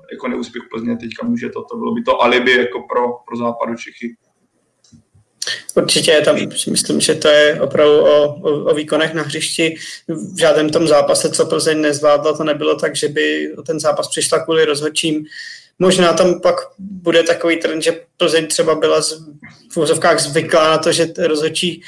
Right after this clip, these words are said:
Speaker 2: ne, že by jí pískal nějaké, op-, jakože otáčel zápasy, ale byly tam prostě různé třeba drobné věci, které byly padesát na padesát a, a, a šly, šly pro Plzeň. Teď to třeba možná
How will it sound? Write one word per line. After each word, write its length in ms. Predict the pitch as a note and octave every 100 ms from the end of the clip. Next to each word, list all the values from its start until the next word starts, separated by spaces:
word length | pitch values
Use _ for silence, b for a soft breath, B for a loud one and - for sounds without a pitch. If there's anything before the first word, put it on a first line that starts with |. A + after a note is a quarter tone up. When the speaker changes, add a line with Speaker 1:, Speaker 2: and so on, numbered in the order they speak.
| B _
Speaker 2:
ne, 120 | D#3+
že 100 | D#3+
by 140 | D3+ E3
jí 340 | D#3+ D3+ D#3+ -
pískal 300 | - - E3
nějaké, 600 | D#3 D3+ E3 D#3 C3 - - _ _ - - F#2
op-, 300 | G#2+ A#2 -
jakože 300 | D#3+ E3 -
otáčel 500 | D#3+ E3 D#3 D#3 E3
zápasy, 380 | D#3 D3+ E3 -
ale 160 | D3 D#3
byly 180 | D#3
tam 180 | D#3+ E3
prostě 260 | D3+ - D#3+
různé 240 | D#3 D#3+
třeba 180 | D3+ D#3+
drobné 360 | D#3 D#3 E3 E3
věci, 320 | D#3+ E3 D3+
které 260 | E3 D#3+ D#3+ B B B
byly 360 | D#3+ D#3+ E3 D#3+ D#3
padesát 320 | D3+ D#3 E3+ D#3+
na 80 |
padesát 580 | D3+ D#3 D#3+ D#3+ D#3+ D#3+
a, 120 | -
a, 220 | D#3 C#3+ - - -
a 60 | D#3+
šly, 280 | - E3 E3
šly 540 | - - E3+ D#3+ D#3+
pro 140 | E3 E3
Plzeň. 420 | F3 D#3+ E3 D#3+ D#3+ B _
Teď 160 | D#3+
to 120 | D#3+ D#3+
třeba 280 | - D#3
možná 560 | D#3 D3+ D#3+ D#3 D3+ C#3+